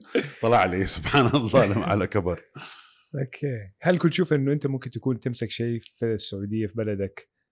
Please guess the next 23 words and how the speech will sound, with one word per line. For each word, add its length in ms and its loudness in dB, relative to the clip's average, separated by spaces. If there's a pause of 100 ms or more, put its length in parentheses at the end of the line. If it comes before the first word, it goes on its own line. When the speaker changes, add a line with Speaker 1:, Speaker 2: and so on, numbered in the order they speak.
(120)
Speaker 2:
وتكون 560 -4
ماسك 360 -6
فيه 380 -6
شيء 300 -6
مهم 280 -6
بالشكل 500 -10
ده؟ 220 -12 (320)
Speaker 1:
لا، 180 -14 (140)
لا. 420 -6 (440)
بصراحة 500 0
ما، 520 2 (260)
ما 160 4
عمري 240 2
تخيلت، 680 0
آه، 480 -4 (720)
إنه، 500 0
إنه 200 -4
أشوف 300 -8
فرصة 260 -8
زي 160 -12
كذا، 300 -10
لكن، 640 -10
آه، 760 -18